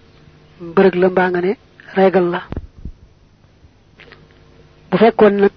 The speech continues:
jegewuta kàllafe moom jigéen ji, niki juróom-ñeenti at rek la amagun. la mu àgg ci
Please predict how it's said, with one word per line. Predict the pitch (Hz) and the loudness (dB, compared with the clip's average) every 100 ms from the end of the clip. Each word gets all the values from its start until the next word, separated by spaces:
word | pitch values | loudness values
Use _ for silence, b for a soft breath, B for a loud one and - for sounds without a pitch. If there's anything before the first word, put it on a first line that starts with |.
| - 165 | -8 -2
jegewuta | 208 214 202 - 196 254 - - - | 2 6 4 6 2 2 -6 -20 -4
kàllafe | 202 196 190 | 0 2 4
moom | 196 190 185 | 4 4 2
jigéen | 185 190 185 | 2 2 2
ji, | 196 285 _ - | 0 -6 _ -4
niki | 185 - | -4 -2
juróom-ñeenti | 180 202 202 196 196 | 4 4 6 4 2
at | 170 | 0
rek | 175 202 - - - - | 0 -2 -6 -16 -18 -4
la | 220 | -2
amagun. | 202 185 175 170 - - - - _ - - _ _ _ _ - | 0 2 0 0 -8 -10 -14 -16 _ -20 -20 _ _ _ _ -4
la | 196 | 0
mu | 202 | 2
àgg | 220 190 185 | 2 2 0
ci | - | -2